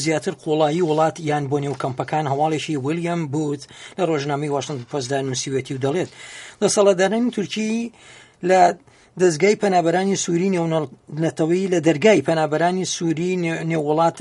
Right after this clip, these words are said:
دەدەن و داوایان لێ دەکەن یان ڕوو لە کەمپەکانی پەنابەری بکەن یان زیاتر بچنە نێو قوڵایی خاکی تورکیا دوور لە ناوچەی سنووری پڕ لە شەری تایفەگەری.» گرتنەبەری ئەم ڕێوشوێنە چاوەڕوان نەکراوە پشووی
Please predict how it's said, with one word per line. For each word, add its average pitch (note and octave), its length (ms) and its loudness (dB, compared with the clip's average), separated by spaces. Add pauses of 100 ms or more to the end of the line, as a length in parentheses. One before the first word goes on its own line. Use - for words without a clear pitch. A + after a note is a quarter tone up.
(140)
دەدەن D#3 340 0
و - 20 2 (460)
داوایان G3 340 4
لێ F#3+ 160 2
دەکەن F#3 240 -4 (140)
یان D#3+ 140 0 (160)
ڕوو F#3 200 0
لە D#3+ 100 0
کەمپەکانی E3 760 -4 (380)
پەنابەری E3 460 2 (100)
بکەن F3+ 260 -4 (240)
یان D#3+ 180 2 (320)
زیاتر C#3+ 360 -2
بچنە E3 300 -6
نێو D3 200 -2
قوڵایی D3 400 -2
خاکی C#3 320 -6
تورکیا D3 360 -4
دوور C#3 300 -4
لە E3 120 -2
ناوچەی C#3+ 340 -4
سنووری C#3+ 380 -6
پڕ C3+ 180 -4
لە C3+ 100 0 (440)
شەری C3 300 -4
تایفەگەری.» B2+ 600 -4 (540)
گرتنەبەری G#3 520 2
ئەم A#3 200 4
ڕێوشوێنە E3 520 0 (220)
چاوەڕوان D3 520 2
نەکراوە D3 460 2 (220)
پشووی E3 280 -4